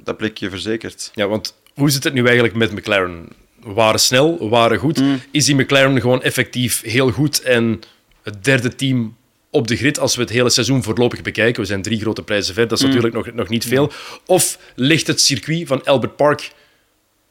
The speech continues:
Speaker 2: ligt het die wagen gewoon beter? Of is het een combinatie van de twee?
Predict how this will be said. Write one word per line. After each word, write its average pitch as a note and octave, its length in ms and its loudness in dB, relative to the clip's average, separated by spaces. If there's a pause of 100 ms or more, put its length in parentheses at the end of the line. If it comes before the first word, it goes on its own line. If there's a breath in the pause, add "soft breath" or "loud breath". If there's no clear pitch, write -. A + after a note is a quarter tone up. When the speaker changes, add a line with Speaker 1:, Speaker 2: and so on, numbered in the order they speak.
(160)
Speaker 2:
ligt C#3 260 0
het D#3 140 -4
die B2 120 -2
wagen G2 260 0
gewoon F2+ 300 -8
beter? E2+ 340 -10 (180)
Of C3+ 180 -4
is D3 80 2
het - 100 -2
een C#3 60 -2
combinatie A#2+ 440 2
van G#2+ 100 -4
de G2 80 -4
twee? B2 260 -6